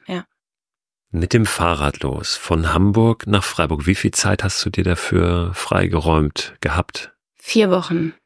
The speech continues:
Speaker 1: Ich hatte einen Freund, der hat das in zehn Tagen gemacht.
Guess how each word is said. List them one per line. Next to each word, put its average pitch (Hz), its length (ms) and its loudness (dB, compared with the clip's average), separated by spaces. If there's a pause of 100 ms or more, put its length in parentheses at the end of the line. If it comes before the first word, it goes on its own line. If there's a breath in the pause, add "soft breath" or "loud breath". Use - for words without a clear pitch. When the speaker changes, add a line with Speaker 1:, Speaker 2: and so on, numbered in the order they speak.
(100)
Speaker 1:
Ich 180 180 -4
hatte 190 160 -2
einen 196 140 0
Freund, 208 340 2
der 202 100 0
hat 202 140 -2
das 190 140 -2
in 196 120 0
zehn 180 220 -2
Tagen 208 360 0
gemacht. 240 580 0